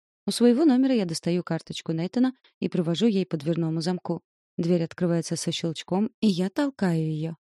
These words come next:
«Мам, можно мне чаю?» Остальное, что я собиралась сказать, замирает у меня на губах,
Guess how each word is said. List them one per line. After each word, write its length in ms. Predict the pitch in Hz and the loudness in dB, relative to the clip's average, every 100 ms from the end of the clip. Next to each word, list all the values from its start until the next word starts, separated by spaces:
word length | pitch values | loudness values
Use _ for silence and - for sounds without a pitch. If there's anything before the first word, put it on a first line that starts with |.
| _ _ _ - | _ _ _ 2
«Мам, 340 | 202 180 160 | 4 4 2
можно 320 | 165 269 294 | 0 4 4
мне 200 | 269 214 | 4 4
чаю?» 560 | 196 - 190 170 160 160 _ _ _ _ _ | 2 0 0 0 -2 -6 _ _ _ _ _
Остальное, 420 | 185 - 233 320 | -4 2 6 6
что 160 | 311 220 | 4 2
я 80 | 196 | 2
собиралась 420 | - 170 170 160 | 0 0 0 -2
сказать, 400 | - 165 151 190 | -2 -2 -2 -2
замирает 560 | 214 165 170 165 190 175 | 0 2 2 2 0 0
у 40 | |
меня 180 | 160 156 | 0 0
на 80 | 151 | -2
губах, 400 | 160 160 202 | -2 -2 -4